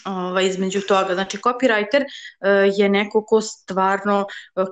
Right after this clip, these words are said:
kreira od, ono, od, od starta, kreira, na primjer, određeni blog post, a, e, virtualni asistent, e, koji radi kao content kreator sadržaja, odnosno content creation,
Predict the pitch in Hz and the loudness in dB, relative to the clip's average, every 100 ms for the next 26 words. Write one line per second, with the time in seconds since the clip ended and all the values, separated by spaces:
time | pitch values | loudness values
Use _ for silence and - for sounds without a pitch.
0 | - 170 220 202 196 190 185 - 190 185 | -2 2 4 4 4 2 2 2 0 0
1 | 180 185 185 180 190 180 190 196 - 175 | -2 -2 -2 -4 -4 -2 -6 -6 -4 -2
2 | 180 180 160 156 - 165 165 170 151 - | -2 -2 -4 -4 -6 -4 -2 -2 -2 -6
3 | 175 - 175 175 170 175 180 180 175 170 | -10 -8 -4 -2 -2 -4 -4 -2 0 0
4 | 170 165 160 233 - - - - - - | 0 -4 0 -2 -4 -16 -16 -14 -10 -2
5 | 175 170 - 190 175 170 185 269 269 240 | 2 2 0 0 0 0 0 0 0 0
6 | 214 208 - 185 - 247 285 277 - 196 | 0 -2 -4 -10 -2 0 0 -4 -4 2
7 | 196 190 190 190 - 202 214 202 190 254 | 4 6 4 2 0 4 6 4 4 2
8 | 285 - 202 - 220 214 202 180 185 - | 2 0 -8 -6 -2 2 2 2 -2 -14
9 | _ 208 190 185 220 233 226 - 196 214 | _ -2 -2 -2 0 -2 -2 -2 0 0
10 | 214 185 175 - 190 190 165 180 165 190 | 0 -2 -2 0 0 0 -6 -4 0 0
11 | 277 - - - 190 196 - 196 196 196 | 0 -4 -20 -8 -8 -8 -8 -2 0 0
12 | 196 190 - 196 185 196 - 285 | -4 -8 -10 -4 -2 -2 -2 -2